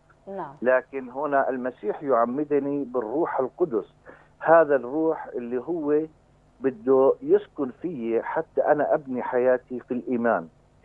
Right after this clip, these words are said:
Speaker 2: فعشان هيك دائمًا إحنا بنقول ل-، لأبنائنا إنه مش المهم إنه أنا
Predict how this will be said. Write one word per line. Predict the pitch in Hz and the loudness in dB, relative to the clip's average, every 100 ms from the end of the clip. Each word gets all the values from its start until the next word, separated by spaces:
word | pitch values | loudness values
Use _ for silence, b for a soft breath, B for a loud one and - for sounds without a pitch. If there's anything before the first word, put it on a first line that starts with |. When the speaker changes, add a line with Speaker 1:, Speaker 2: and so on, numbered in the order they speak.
| b b b | b b b
Speaker 2:
فعشان | - 127 123 117 - - 165 151 | 4 8 8 6 2 0 0 0
هيك | 170 175 - 151 147 127 _ _ _ _ _ _ _ _ _ _ _ _ | -2 -4 2 4 2 -2 _ _ _ _ _ _ _ _ _ _ _ _
دائمًا | 143 143 131 127 117 | 6 8 6 -4 -8
إحنا | - 120 | -6 -6
بنقول | 117 - 143 123 113 | -6 -4 -2 0 2
ل-، | 110 104 - 113 | 2 2 2 2
لأبنائنا | 104 - 104 123 135 101 85 - _ _ b _ - | 2 2 -2 0 0 0 -6 -12 _ _ b _ -6
إنه | 120 113 110 104 - | -2 2 4 2 -2
مش | 139 196 - | -2 0 2
المهم | 202 160 175 185 | 0 2 2 2
إنه | 143 151 139 147 | 0 0 4 6
أنا | 139 139 | 6 6